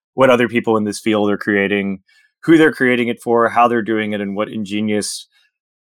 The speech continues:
sort of hacks they've developed to, uh, to make life easier in their studios. I think some wonderful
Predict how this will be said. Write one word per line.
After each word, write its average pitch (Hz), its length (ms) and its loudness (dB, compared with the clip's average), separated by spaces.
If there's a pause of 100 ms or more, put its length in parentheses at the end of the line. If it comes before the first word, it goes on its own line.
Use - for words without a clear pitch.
(140)
sort 127 220 0
of 104 100 -2
hacks 107 360 2
they've 107 200 -4
developed 101 580 0
to, 98 240 -4
uh, 101 300 -14 (200)
to - 120 -8
make 113 320 -2
life 107 280 2
easier 101 460 -2
in 95 100 -4
their 92 140 -6
studios. 95 560 -6
I 95 80 -14
think 98 140 -12
some 95 160 -12
wonderful 95 540 -6